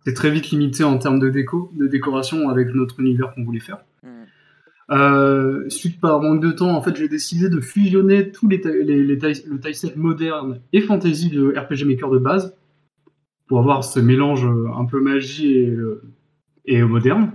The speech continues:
Speaker 2: En ce qui me concerne, c'est la première chose que je fais quand je commence un projet R P G Maker. <laughs>
Speaker 1: Pas, euh, c'était pas mon cas sur mon
Speaker 2: Mhm.
Speaker 1: projet,
Speaker 2: Ah, d'accord.
Speaker 1: <laughs> premier projet, mais, mais, euh, c'est vrai que là j'ai pris l'initiative. Euh, mais j'aimerais bien plus tard, vu que je sais, euh, utiliser Photoshop, euh, je, il y aura certains trucs que je vais modifier,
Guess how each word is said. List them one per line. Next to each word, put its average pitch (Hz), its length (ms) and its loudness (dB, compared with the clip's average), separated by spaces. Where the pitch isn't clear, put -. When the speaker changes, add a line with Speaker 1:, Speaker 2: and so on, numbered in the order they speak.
Speaker 2:
En - 40 -20
ce - 60 -20
qui - 80 -20
me 147 60 -20
concerne, 175 240 -18
c'est - 80 -20
la 123 80 -16
première 147 240 -20
chose - 180 -20
que - 80 -20
je - 100 -20
fais 151 120 -16
quand 147 100 -18
je - 80 -20
commence 131 260 -20
un 123 60 -20
projet 131 300 -20
R 123 80 -20
P 127 100 -20
G 123 100 -20
Maker. 131 400 -20
<laughs> - 580 -16
Speaker 1:
Pas, 214 200 0
euh, 180 640 4
c'était 185 240 -2
pas 349 120 2
mon 302 120 8
cas 165 160 -4
sur 170 120 -8
mon 160 60 0
Speaker 2:
Mhm. 147 80 -6
Speaker 1:
projet, 151 560 -2
Speaker 2:
Ah, 160 60 -14
d'accord. 156 180 -6
Speaker 1:
<laughs> - 0 -
premier 165 100 2
projet, 151 380 -2
mais, 131 160 -4
mais, 135 140 4
euh, 135 460 0
c'est - 140 -2
vrai 156 100 6
que 165 80 -2
là 160 80 4
j'ai 143 120 -4
pris 151 120 0
l'initiative. 147 720 0
Euh, 151 380 4
mais 160 160 2
j'aimerais 170 320 2
bien 190 180 4
plus - 200 -8
tard, 170 280 2
vu 147 80 -4
que 131 80 -10
je 139 80 -2
sais, 165 280 2
euh, 143 260 4
utiliser 135 260 -10
Photoshop, 139 560 -4
euh, 131 300 4
je, 135 60 0
il 127 60 -2
y 139 60 0
aura 131 180 0
certains 147 440 -6
trucs - 240 -6
que - 60 -10
je 123 60 -6
vais 131 120 4
modifier, 131 440 -2